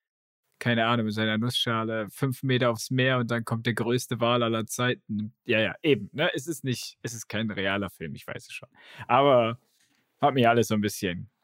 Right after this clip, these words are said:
ist irgendwie, ja. Musik ist ganz nett.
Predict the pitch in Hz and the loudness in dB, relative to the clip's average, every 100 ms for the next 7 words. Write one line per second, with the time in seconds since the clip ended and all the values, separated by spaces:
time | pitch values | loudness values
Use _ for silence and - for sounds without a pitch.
0 | - 160 165 139 113 101 98 - _ _ | 2 2 4 2 4 0 -2 -8 _ _
1 | _ - _ _ _ 92 90 101 - _ | _ -20 _ _ _ -8 -6 -6 -10 _
2 | _ _ _ _ _ _ _ _ _ _ | _ _ _ _ _ _ _ _ _ _
3 | 135 127 165 185 156 - 127 - 110 104 | -4 0 2 0 0 0 0 -2 -2 -4
4 | - - | -4 -12